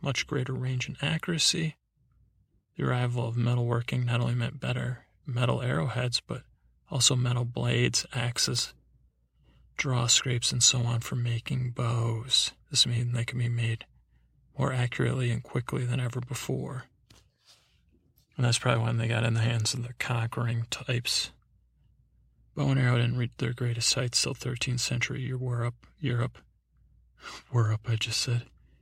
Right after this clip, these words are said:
Europe, when the British, they combined ware and Europe, werup. British longbow allowed common soldiers to stand against and defeat fully armored noblemen.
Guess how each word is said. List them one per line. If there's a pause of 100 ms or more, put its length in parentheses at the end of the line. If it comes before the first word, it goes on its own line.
(160)
Europe,
when
the
British, (1160)
they
combined
ware (100)
and
Europe, (200)
werup. (1400)
British
longbow (140)
allowed
common
soldiers
to
stand
against
and
defeat
fully (160)
armored
noblemen.